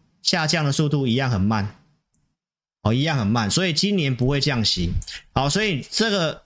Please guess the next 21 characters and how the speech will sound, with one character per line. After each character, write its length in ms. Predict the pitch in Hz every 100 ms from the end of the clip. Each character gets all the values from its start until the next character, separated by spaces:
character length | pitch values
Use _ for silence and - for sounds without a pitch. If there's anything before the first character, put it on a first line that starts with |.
| -
图 180 | 156
表 240 | 185 160 117
给 160 | 139
你 140 | 147 135
得 120 | 127
到 120 | 143
什 120 | 139
么 120 | 101 98
答 140 | 101
案？ 320 | 117 113 87 -
就 120 | 151
是 180 | 147 143
今 220 | - 165
年 160 | 143 113
还 100 | 117
是 140 | 127
紧 200 | 123 95
缩 220 | - 113
的 80 | 101
状 220 | 95 98
况， 280 | 92 104 92